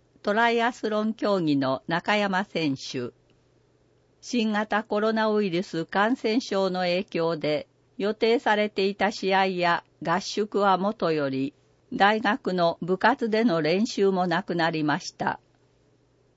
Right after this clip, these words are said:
ランニングや自転車の練習場所には困ることはありませんでしたが、水泳は環境が整わず、二ヶ月間泳ぐことができませんでした。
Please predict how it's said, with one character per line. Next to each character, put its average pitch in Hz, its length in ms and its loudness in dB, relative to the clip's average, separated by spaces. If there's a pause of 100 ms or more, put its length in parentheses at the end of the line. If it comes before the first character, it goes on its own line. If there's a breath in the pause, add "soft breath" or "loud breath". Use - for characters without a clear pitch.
ラ 202 200 2
ン 233 100 -4
ニ 220 160 -4
ン 214 100 -4
グ 202 100 -4
や 185 380 0
自 185 140 -4
転 226 320 -2
車 226 160 0
の 220 160 0
練 220 240 0
習 226 220 -2
場 208 140 0
所 208 200 -4
に 202 160 -2
は 160 240 2
困 208 260 2
る 196 140 -2
こ 175 120 -4
と 175 180 -2
は 160 160 4
あ 151 60 4
り 185 140 -2
ま 196 160 2
せ 190 220 -4
ん 175 100 -2
で 160 140 -2
し - 120 -16
た 151 200 -2
が、 139 240 0 (260)
水 214 340 -2
泳 202 200 2
は 180 340 2
環 202 300 0
境 214 200 0
が 196 160 0
整 185 440 -2
わ 170 200 2
ず、 143 300 -4 (460)
二 190 100 -4
ヶ 226 180 4
月 233 280 -4
間 156 320 2
泳 202 240 2
ぐ 196 140 -2
こ 175 140 -4
と 180 140 -2
が 147 140 0
で 147 120 -4
き 220 140 -6
ま 220 160 -2
せ 208 160 -4
ん 175 140 0
で 127 100 -2
し - 160 -10
た。 127 260 -4